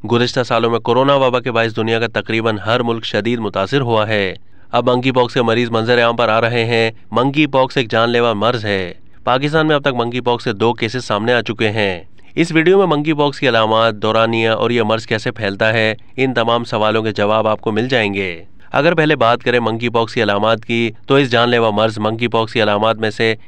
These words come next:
इब्तदाई अलामत बुखार, सर दर्द, जिस्म में सूजन, कमर दर्द, पट्ठों में दर्द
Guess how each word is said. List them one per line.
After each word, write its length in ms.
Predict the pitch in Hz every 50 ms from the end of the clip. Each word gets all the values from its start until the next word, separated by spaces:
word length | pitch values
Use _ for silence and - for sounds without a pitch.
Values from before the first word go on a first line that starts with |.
| -
इब्तदाई 420 | 117 120 117 123 117 117 117 117 117
अलामत 440 | 107 104 107 113 117 113 101 90 92 - - -
बुखार, 460 | 107 101 120 113 113 113 113 110 104 - - -
सर 240 | - - - 117 113
दर्द, 380 | 104 104 113 113 113 107 101 107 - - - -
जिस्म 240 | 110 107 - 120 117
में 120 | 117 113
सूजन, 480 | 107 - 113 113 110 117 113 113 110 107 - - - - -
कमर 260 | - 113 117 120 117
दर्द, 340 | 104 113 113 113 110 107 110 - - -
पट्ठों 320 | 110 113 110 - 127 120
में 160 | 113 117 113 101
दर्द 300 | 110 110 113 110 98